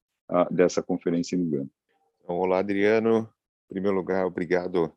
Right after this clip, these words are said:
Speaker 2: toda a equipe da Bio, obrigado pelo convite de estar com vocês nesse podcast. Como você mencionou, é um, é um evento muito importante, a gente vê um grande entusiasmo, tanto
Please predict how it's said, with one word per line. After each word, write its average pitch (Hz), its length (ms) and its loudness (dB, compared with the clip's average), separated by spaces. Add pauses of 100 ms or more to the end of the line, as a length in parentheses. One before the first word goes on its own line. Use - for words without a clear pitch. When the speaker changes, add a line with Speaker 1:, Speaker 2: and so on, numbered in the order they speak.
(100)
Speaker 2:
toda 95 240 0
a 95 40 4
equipe 90 320 -4
da 82 120 2
Bio, 90 240 0
obrigado 90 380 0
pelo 90 180 -2
convite 92 520 -4
de 85 60 -12
estar 85 200 -8
com - 140 -6
vocês 87 300 -6
nesse 82 180 -14
podcast. 92 800 4 (840)
Como 139 160 -6
você 143 120 -2
mencionou, 127 480 6
é 117 80 6
um, 117 140 -2 (440)
é 117 120 2
um 151 120 2
evento 123 420 -2
muito 113 360 -4
importante, 120 680 4
a 95 60 2
gente 107 280 -4
vê 110 120 0
um 113 100 2
grande 120 320 2
entusiasmo, 101 840 0
tanto - 300 -8